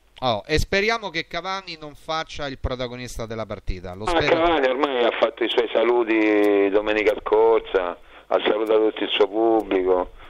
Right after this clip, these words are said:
Speaker 2: ha fatto otto volte il giro di campo.
Speaker 1: Ma ci dicono che anche Mazzarri è prossimo all'addio, perché stamattina i suoi giocatori in, in allenamento lo hanno applaudito,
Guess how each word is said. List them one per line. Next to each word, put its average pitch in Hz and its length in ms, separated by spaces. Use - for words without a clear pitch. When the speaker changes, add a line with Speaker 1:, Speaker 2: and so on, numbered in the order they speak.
Speaker 2:
ha 82 100
fatto 113 340
otto 110 200
volte 110 220
il 104 60
giro 107 200
di 104 120
campo. 110 540
Speaker 1:
Ma 165 100
ci - 220
dicono 240 420
che 214 140
anche 240 340
Mazzarri 226 600
è 196 80
prossimo 220 460
all'addio, 226 360
perché 190 300
stamattina 208 960
i 175 120
suoi 226 280
giocatori 185 600
in, 156 220
in 170 160
allenamento 180 580
lo 175 160
hanno 214 240
applaudito, 214 920